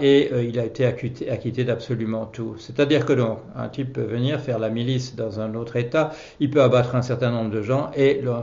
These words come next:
le dos à son procès, il sort, il, il en sortira libre, euh, parce qu'on est aux États-Unis. Alors,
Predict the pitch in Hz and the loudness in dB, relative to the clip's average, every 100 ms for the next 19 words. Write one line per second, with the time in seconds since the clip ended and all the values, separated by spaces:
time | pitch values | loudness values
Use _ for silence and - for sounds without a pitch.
0 | 123 120 - 131 131 127 127 131 104 113 | -6 -8 -6 -4 -2 -2 -4 -4 -4 -4
1 | - 135 151 127 131 127 117 120 120 117 | -2 -2 -2 -4 -4 -2 -4 -4 -4 -4
2 | 113 131 123 117 110 107 123 120 - - | -4 -6 -4 -2 -2 -2 -4 -6 -12 -16
3 | - - - - 135 127 120 120 131 127 | -18 -18 -18 -2 4 6 4 4 0 2
4 | 127 127 123 117 117 120 104 110 104 107 | 2 2 2 0 0 0 -2 -2 -4 -6
5 | 101 143 143 127 110 - | 0 6 10 10 8 0